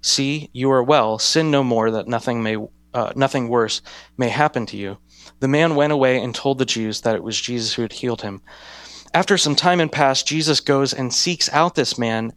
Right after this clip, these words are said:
and in the midst of that new conversation,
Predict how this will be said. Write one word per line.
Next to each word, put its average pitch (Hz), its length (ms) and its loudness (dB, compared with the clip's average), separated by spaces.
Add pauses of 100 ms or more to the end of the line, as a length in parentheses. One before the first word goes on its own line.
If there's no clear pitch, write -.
(140)
and 139 280 0
in 196 320 2
the - 160 -2
midst 160 380 2
of 120 160 -2
that 135 280 2
new 147 320 -2
conversation, 107 960 -2